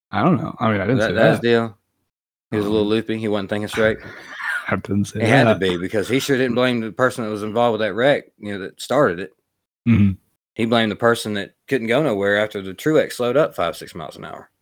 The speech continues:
Speaker 2: Well,
Speaker 1: I
Speaker 2: Ty
Speaker 1: love this.
Speaker 2: Dillon,
Speaker 1: I
Speaker 2: not
Speaker 1: mean,
Speaker 2: Ty
Speaker 1: this
Speaker 2: Dillon,
Speaker 1: is
Speaker 2: uh, Austin Dillon, he basically
Speaker 1: <laughs>
Speaker 2: said, "Well, looks like we're another casualty of, of Ross Chastain. He's into
Speaker 1: Yeah.
Speaker 2: something every week, isn't he?" He's like, "Well, you're not a casualty of Ross Chastain. This was your other Bass Pro guy."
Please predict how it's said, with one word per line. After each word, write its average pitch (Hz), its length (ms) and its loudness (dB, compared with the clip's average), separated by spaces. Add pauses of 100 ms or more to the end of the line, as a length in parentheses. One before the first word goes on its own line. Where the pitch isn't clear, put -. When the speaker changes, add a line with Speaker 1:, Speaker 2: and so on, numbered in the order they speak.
(240)
Speaker 2:
Well, 131 220 4
Speaker 1:
I - 20 6
Speaker 2:
Ty 113 100 6
Speaker 1:
love 127 100 2
this. 120 80 4
Speaker 2:
Dillon, 101 480 2
Speaker 1:
I 277 60 -6
Speaker 2:
not - 140 2
Speaker 1:
mean, - 80 -2
Speaker 2:
Ty 90 80 2
Speaker 1:
this 87 220 -2
Speaker 2:
Dillon, 131 140 -10
Speaker 1:
is - 20 -10
Speaker 2:
uh, - 20 -6 (220)
Austin 113 300 2
Dillon, 95 500 2 (240)
he 120 100 -2
basically 117 340 2
Speaker 1:
<laughs> - 80 -4
Speaker 2:
said, 101 180 6
"Well, 135 360 0 (480)
looks 135 180 -2
like 147 160 0
we're 151 140 2
another 147 260 0
casualty 147 560 2
of, 127 160 -6 (260)
of 131 160 -2
Ross 127 240 2
Chastain. 147 640 0
He's 127 180 -4
into 113 160 4
Speaker 1:
Yeah. 101 100 4
Speaker 2:
something 143 220 0
every 147 160 4
week, 131 300 2
isn't 107 260 -4
he?" 87 60 -12
He's 92 120 -16
like, 92 100 -14
"Well, 107 240 -12 (320)
you're 104 100 -8
not 104 180 0
a 98 40 -4
casualty 90 400 -4
of 82 60 -16
Ross 85 200 -14
Chastain. - 460 -10
This 104 140 -4
was 98 140 -4
your 95 100 0
other 104 180 4
Bass 90 240 0
Pro 107 240 4
guy." - 240 -6